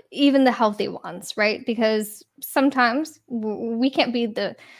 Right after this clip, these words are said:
I've come up with this phrase, "We can't be a perfect poly partner all the time."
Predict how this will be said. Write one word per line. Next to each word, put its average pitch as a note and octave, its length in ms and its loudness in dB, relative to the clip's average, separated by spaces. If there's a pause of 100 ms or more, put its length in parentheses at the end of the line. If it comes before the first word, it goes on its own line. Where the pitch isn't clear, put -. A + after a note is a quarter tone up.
(300)
I've - 340 -2
come E4 200 4
up C#4+ 120 6
with A#3 160 4
this - 200 -2
phrase, G3 340 2
"We A3+ 80 2
can't C#4 220 0
be C4 120 2
a F3+ 60 2
perfect B3+ 520 -2
poly A3 280 2
partner G#3 640 -2
all G#3 160 2
the G3+ 100 -4
time." - 540 -4